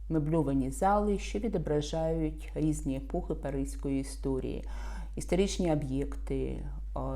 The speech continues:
та величезну колекцію живопису, присвячену життю Парижа. Музей Карневале входить до складу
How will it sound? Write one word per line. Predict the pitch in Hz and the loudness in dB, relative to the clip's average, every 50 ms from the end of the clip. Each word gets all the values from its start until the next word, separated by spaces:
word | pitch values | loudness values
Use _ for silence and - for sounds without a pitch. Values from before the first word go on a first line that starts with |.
| 135 131 - - | -4 -4 -4 0
та | - 175 175 196 220 | 2 4 4 4 2
величезну | 240 233 202 160 151 151 - 180 190 202 180 | 2 2 2 2 0 0 0 0 0 0 0
колекцію | - - 147 147 147 151 147 - - - 156 151 | 0 2 2 2 2 2 0 -2 -2 0 0 0
живопису, | 151 156 151 143 143 127 123 - 135 135 - 143 | 2 0 0 0 0 -2 -2 -4 -4 -4 -4 -6
присвячену | - - 131 - - 165 165 165 - 196 180 175 170 156 | -6 -6 -6 -4 -2 -2 -2 -2 -2 -4 -2 -2 -2 -2
життю | 151 151 143 - - 143 | -2 -2 -4 -2 -4 -4
Парижа. | 143 - 147 147 147 135 - - - - - - - - - - - - - - - - - - - | -2 -2 -4 -2 -2 -2 -4 -4 -6 -6 -6 -6 -6 -8 -8 -10 -10 -10 -10 -10 -8 -8 -8 -2 0
Музей | 165 175 175 240 240 | 2 2 4 4 4
Карневале | 233 - 214 196 196 196 190 185 185 185 202 214 226 | 4 2 2 2 2 2 2 2 2 2 4 2 2
входить | 226 - - - 190 190 190 185 - 196 185 - - | 2 -2 -2 0 2 2 2 2 0 -2 -2 -2 0
до | 156 160 156 156 156 | 2 4 4 4 4
складу | 151 - - 180 180 180 185 180 170 180 180 180 175 180 | 2 -2 -2 0 0 0 2 2 2 2 2 2 2 0